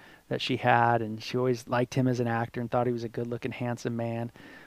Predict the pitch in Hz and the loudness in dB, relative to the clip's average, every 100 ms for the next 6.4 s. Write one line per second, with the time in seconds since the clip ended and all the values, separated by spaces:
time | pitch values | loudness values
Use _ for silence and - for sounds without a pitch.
0 | _ - - 262 320 294 160 127 127 190 | _ -4 2 4 4 2 2 2 4 4
1 | 185 - 127 127 - 123 143 143 120 117 | 2 -4 -4 -2 0 0 2 2 2 2
2 | 107 101 - _ _ _ - 127 113 110 | 0 -4 -16 _ _ _ -2 0 2 0
3 | 120 135 123 - 110 - 107 95 _ - | 0 0 -2 -4 -8 -6 -8 -10 _ -20
4 | _ - - - - 139 113 - 440 - | _ -16 -14 -12 -2 0 0 -4 -16 -6
5 | - 131 139 139 131 - 127 127 117 110 | -4 2 4 4 2 0 2 2 0 -4
6 | 110 - 117 107 | -8 -8 -8 -8